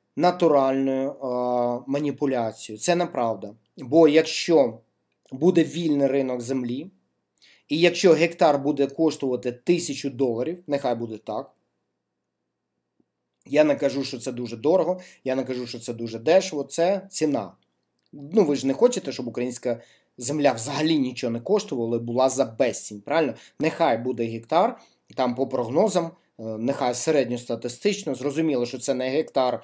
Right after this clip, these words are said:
е, в місті Києві, е, нехай він буде коштувати тисячу доларів. Я особисто знаю багато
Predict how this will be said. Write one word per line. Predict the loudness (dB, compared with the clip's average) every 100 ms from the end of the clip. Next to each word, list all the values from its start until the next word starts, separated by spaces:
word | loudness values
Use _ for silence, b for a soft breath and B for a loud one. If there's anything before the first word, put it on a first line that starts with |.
| b b -8
е, |
в | -4
місті | -2 -2 -4
Києві, | -6 -2 0 0 -2 -8 B _ -6
е, | -2 0 -2 -6 -12 _ _ _ _ _
нехай | -8 2 4
він | 4 2
буде | 0 -2
коштувати | -2 -2 0 -2 -2
тисячу | -8 -10 -10 -12
доларів. | -8 -6 -6 -10 b b b b -4
Я | 6 8
особисто | 8 2 2 2 4 2 2 -4
знаю | -2 0 2
багато | 2 2 2 4 4 4 2 -6